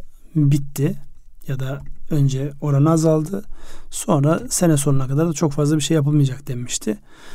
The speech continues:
Fakat geldiğimiz bir nokta var ki özellikle, e, yani bankalardaki o sıkıntı devam ediyor. İsimler değişse de, büyük bankalar satın alsa da henüz bankacılıkla alakalı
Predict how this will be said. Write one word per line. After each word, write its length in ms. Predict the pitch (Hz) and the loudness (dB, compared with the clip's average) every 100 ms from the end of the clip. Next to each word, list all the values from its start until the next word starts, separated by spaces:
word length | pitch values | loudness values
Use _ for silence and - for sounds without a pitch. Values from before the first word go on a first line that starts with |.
| - | -10
Fakat 340 | - 151 160 143 | -6 0 2 4
geldiğimiz 540 | 165 160 170 165 143 | 4 6 6 4 2
bir 280 | 208 165 156 | 0 2 4
nokta 340 | 156 143 160 | 4 2 0
var 200 | 160 196 | 4 2
ki 340 | 151 - 196 214 | 0 -2 -2 0
özellikle, 680 | 180 151 160 143 - 160 190 - - | 0 2 2 0 0 0 -2 -8 -6
e, 760 | 147 139 135 135 135 135 147 143 - - - - - - - - - - - - - - - | -2 0 0 -2 -2 -2 -4 -6 -14 -20 -20 -20 -20 -20 -20 -20 -20 -20 -18 -20 -20 -20 -10
yani 260 | - 143 131 135 | -4 -2 -2 0
bankalardaki 720 | 143 151 151 143 139 131 151 | 2 4 4 4 2 0 -2
o 20 | |
sıkıntı 380 | - - 160 180 | -2 0 2 4
devam 320 | 170 151 139 | 4 4 2
ediyor. 220 | 123 131 - - - - - - - | -2 -10 -12 -14 -12 -12 -14 -16 -6
İsimler 440 | - 160 143 135 | 0 2 4 2
değişse 400 | 139 139 - 139 | 2 2 0 -2
de, 200 | 127 139 - - 151 | -4 -8 -10 -4 2
büyük 200 | 147 143 | 2 2
bankalar 320 | 131 - 139 | -2 -2 -2
satın 300 | - 143 147 | 2 4 4
alsa 280 | 135 139 131 | 6 6 4
da 180 | 175 - - - - | 2 -2 -12 -12 -12
henüz 360 | - 156 143 135 | 0 4 4 4
bankacılıkla 560 | 143 139 135 135 - | 4 4 0 -2 -4
alakalı 680 | 127 127 131 135 123 175 208 | -2 -2 -4 -2 0 0 0